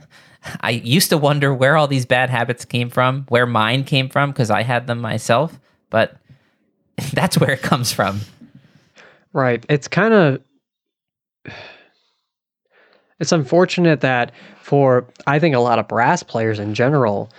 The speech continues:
Speaker 2: that they start developing these ideas and techniques in their undergrad and not necessarily high school and before.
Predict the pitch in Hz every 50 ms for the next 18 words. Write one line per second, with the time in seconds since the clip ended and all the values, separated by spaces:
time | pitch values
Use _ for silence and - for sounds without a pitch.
0 | - - - _ _ _ - 143 131 131 131 127 143 151 147 139 - - - 151
1 | 143 135 - 127 110 123 123 131 143 135 131 - 135 123 127 123 120 120 123 123
2 | 120 117 107 - - 123 117 120 127 127 120 120 131 117 - 120 113 - - 123
3 | 127 120 - - - 147 139 151 147 139 131 120 120 117 113 113 113 123 123 123
4 | 113 - 113 104 101 110 117 117 117 117 120 123 120 127 123 117 110 - - -
5 | 127 120 117 110 113 110 104 - 127 120 120 - - 120 117 107 98 104 101 -
6 | - 127 117 107 104 107 107 -